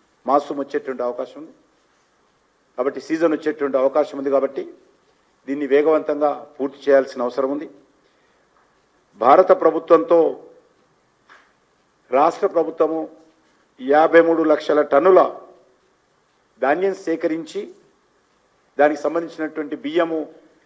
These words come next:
ఎఫ్సిఐకి అందించే విధంగా అగ్రిమెంట్ చేసుకున్నాం. యాభై మూడు లక్షలే కాదు, అదనంగా కూడా రాష్ట్ర ప్రభుత్వము ధాన్యం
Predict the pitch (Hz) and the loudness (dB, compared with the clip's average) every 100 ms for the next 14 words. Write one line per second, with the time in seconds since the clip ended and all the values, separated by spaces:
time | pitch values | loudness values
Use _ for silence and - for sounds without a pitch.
0 | _ _ 139 151 151 - 185 180 - 170 | _ _ -6 -6 -6 0 2 2 -2 -10
1 | 160 - _ _ _ _ _ _ _ _ | -14 -20 _ _ _ _ _ _ _ _
2 | 123 156 165 - 160 147 151 151 139 143 | -8 -6 -8 -6 -4 -2 0 0 0 -2
3 | 143 131 120 - 104 95 _ _ _ _ | -6 -8 -12 -12 -20 -20 _ _ _ _
4 | _ _ _ _ _ _ _ _ _ _ | _ _ _ _ _ _ _ _ _ _
5 | _ _ _ _ 139 156 196 202 202 185 | _ _ _ _ 4 4 4 6 8 8
6 | 185 208 208 202 180 - - - _ _ | 6 6 6 6 4 2 -12 -20 _ _
7 | _ _ _ _ _ 147 160 185 208 208 | _ _ _ _ _ 0 6 6 6 6
8 | 202 196 180 175 196 208 - - _ _ | 6 6 4 4 4 0 -12 -20 _ _
9 | _ _ _ _ _ 113 143 180 185 208 | _ _ _ _ _ 0 4 4 2 0
10 | 175 175 175 180 175 196 - - _ _ | 2 0 0 0 0 -6 -10 -20 _ _
11 | _ _ _ _ 120 135 175 196 | _ _ _ _ 0 2 4 0